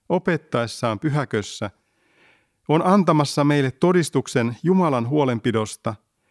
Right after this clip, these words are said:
hänen sanansa historiallisesta luotettavuudesta ja myös siitä, että saamme turvallisin mielin elää hänen ominaan, mitä sitten vastaamme tuleekin.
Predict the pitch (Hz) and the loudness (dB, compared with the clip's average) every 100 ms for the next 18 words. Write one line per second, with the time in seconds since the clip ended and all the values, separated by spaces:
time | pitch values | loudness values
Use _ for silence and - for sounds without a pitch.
0 | _ _ 147 156 135 190 190 175 - 139 | _ _ 2 2 2 2 2 2 0 -4
1 | - 185 - 190 147 135 123 117 123 135 | 0 -2 0 0 0 -2 -6 -4 -2 0
2 | 175 151 131 131 120 123 117 - - 113 | 0 -2 -4 -4 -2 -2 -4 -8 -8 -10
3 | _ _ _ _ _ 165 202 196 147 - | _ _ _ _ _ 0 4 2 0 -2
4 | 185 175 147 127 - _ _ _ _ 151 | -2 0 0 -4 -4 _ _ _ _ -2
5 | - 147 180 165 151 - 202 196 156 135 | -2 -2 0 2 0 0 0 2 0 0
6 | 143 131 151 151 139 113 - 175 165 127 | 0 2 2 0 0 -2 -2 0 0 -2
7 | 127 113 151 160 147 127 117 104 101 _ | -4 -4 -2 0 0 0 -2 -4 -8 _
8 | _ _ - 180 185 147 165 - 135 123 | _ _ -4 -2 0 -2 -4 -2 -2 -2
9 | 151 156 - 131 110 104 143 131 117 107 | -2 -4 -4 -2 -2 -2 0 0 0 -4
10 | - 104 | -4 -4